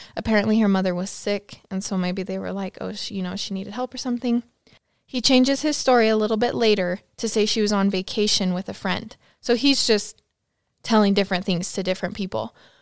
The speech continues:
Once the friends start to compare stories and realize that they were told different things, they get worried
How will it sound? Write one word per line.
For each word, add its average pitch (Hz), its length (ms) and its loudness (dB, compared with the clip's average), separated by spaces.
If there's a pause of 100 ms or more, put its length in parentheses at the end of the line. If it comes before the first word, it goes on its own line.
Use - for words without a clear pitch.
(160)
Once 233 240 4
the 247 100 4
friends 226 300 4
start 220 240 2
to 226 60 -4
compare 208 400 2
stories 247 480 4
and 208 120 2
realize 202 340 2
that 196 120 -6
they 196 120 0
were 190 120 -2
told 220 380 2
different 185 360 -2
things, 180 380 0 (440)
they 214 120 6
get 262 200 2
worried 226 460 2